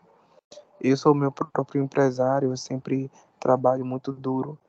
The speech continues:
pra ter meu dinheiro, poder gravar minhas músicas, meus videoclipes, tudo às minhas custas, assim,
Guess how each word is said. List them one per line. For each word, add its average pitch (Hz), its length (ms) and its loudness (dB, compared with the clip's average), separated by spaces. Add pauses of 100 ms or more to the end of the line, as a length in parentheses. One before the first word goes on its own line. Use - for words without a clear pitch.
(320)
pra 131 180 0
ter 131 680 -6
meu 131 180 -2
dinheiro, 131 400 0
poder 135 300 2
gravar 131 400 2
minhas 127 280 -2
músicas, 127 600 -6 (360)
meus 123 260 0
videoclipes, 127 880 -2 (400)
tudo 127 280 6
às 131 60 4
minhas 135 260 0
custas, 127 460 -2
assim, 127 400 -2